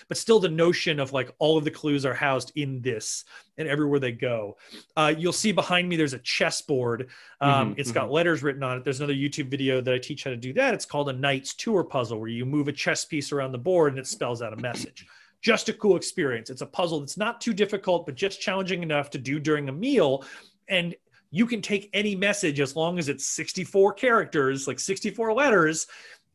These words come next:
Speaker 1: and you can make that the message. So it's still for them, even if it's using those gambits. Um, but then, yeah, there will be sometimes where I'll just, like, I'll find something online. Like, I have,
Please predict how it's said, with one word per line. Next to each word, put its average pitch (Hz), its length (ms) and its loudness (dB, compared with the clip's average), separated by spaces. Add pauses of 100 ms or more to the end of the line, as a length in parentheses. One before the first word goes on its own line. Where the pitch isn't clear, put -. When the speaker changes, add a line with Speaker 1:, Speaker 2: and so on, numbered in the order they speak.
Speaker 1:
and 185 160 0
you 202 80 0
can 196 220 0
make 185 240 0
that 156 180 -2
the 151 80 -2
message. 123 460 -8
So 170 140 -2
it's 170 120 -6
still 214 300 4
for 185 160 -6
them, 160 420 0
even 156 240 -4
if 143 100 -6
it's 131 160 -18
using 131 720 -4
those 120 600 -8 (120)
gambits. 165 600 -6 (360)
Um, 123 440 -2 (460)
but 170 240 0
then, 214 320 2
yeah, 175 220 4
there 160 160 0
will 196 80 4
be 208 80 -2
sometimes 220 420 -2
where 170 80 4
I'll 143 60 6
just, - 280 -2 (140)
like, 139 300 -10
I'll 131 320 -2 (340)
find 139 260 0
something 151 340 -4
online. 135 480 -2
Like, 123 180 -4
I 123 120 2
have, 139 200 0